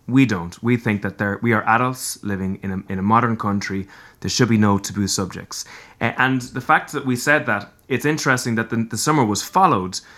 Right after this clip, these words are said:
by all of these different protests outside of direct provision sites. So in, in our view, if you don't have a respectful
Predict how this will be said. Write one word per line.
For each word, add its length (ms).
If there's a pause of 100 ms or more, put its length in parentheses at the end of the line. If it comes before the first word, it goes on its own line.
(280)
by 320
all 180
of 160
these 480
different 560
protests 580
outside 380
of 100
direct 260
provision 440
sites. 380
So 220 (320)
in, 160
in 100
our 180
view, 380
if 120
you 80
don't 300
have 140
a 40
respectful 680